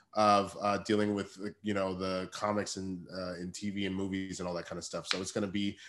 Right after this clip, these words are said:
the place to be for all that kinda stuff. So you don't wanna miss that. Now, before we actually get to that,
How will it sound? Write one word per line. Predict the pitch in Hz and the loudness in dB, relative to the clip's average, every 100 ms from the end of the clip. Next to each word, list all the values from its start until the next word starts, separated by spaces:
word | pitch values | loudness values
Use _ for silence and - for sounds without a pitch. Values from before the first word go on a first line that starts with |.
| - | -12
the | - 117 | 2 2
place | - 120 117 - | 6 6 6 2
to | |
be | 98 107 107 | 2 4 4
for | - 104 | 2 -2
all | 101 | 0
that | 104 98 | 0 0
kinda | 98 95 | -2 -4
stuff. | 98 - | -4 -6
So | |
you | 95 | -2
don't | 101 | -2
wanna | 92 90 | 0 -4
miss | 95 104 101 - | 0 0 0 -4
that. | 85 - - - 127 | -6 -8 -16 -4 2
Now, | 110 | 2
before | 107 110 - 175 | 2 0 6 10
we | 170 | 12
actually | 143 - 107 92 | 12 8 0 4
get | 135 143 139 - | 8 8 6 0
to | 151 151 | 6 6
that, | 117 131 135 120 95 | 10 10 12 10 6